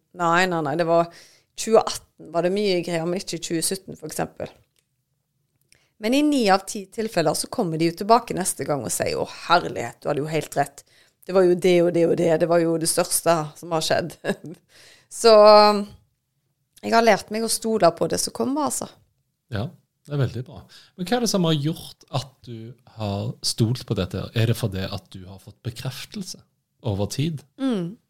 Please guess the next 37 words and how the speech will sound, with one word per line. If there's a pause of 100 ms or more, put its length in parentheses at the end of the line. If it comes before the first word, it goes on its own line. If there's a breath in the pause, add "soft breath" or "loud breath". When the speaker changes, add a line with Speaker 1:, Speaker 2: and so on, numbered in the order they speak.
(880 loud breath)
Speaker 1:
Jeg
har
egentlig
fått
bekreftelse (100)
på
det
hele
livet,
og
så
har
jeg
også
lært
meg
at, (100)
eh, (600 soft breath)
når
jeg (100)
er
hjertestyrt
da, (460)
når
på
en
måte (640 soft breath)
informasjonen
kommer (160)
innifra
hjertet, (420)
da (160)
er
jeg (460)
hundre
prosent
trygg